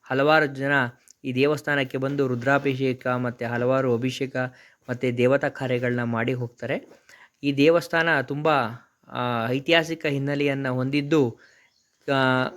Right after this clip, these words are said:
ಸುಮಾರು ಒಂಬತ್ತನೇ ಶತಮಾನದಲ್ಲಿ ದ್ರಾವಿಡ ಶೈಲಿಯಲ್ಲಿ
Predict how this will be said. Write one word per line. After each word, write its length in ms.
ಸುಮಾರು 300
ಒಂಬತ್ತನೇ 500
ಶತಮಾನದಲ್ಲಿ 1040
ದ್ರಾವಿಡ 360
ಶೈಲಿಯಲ್ಲಿ 800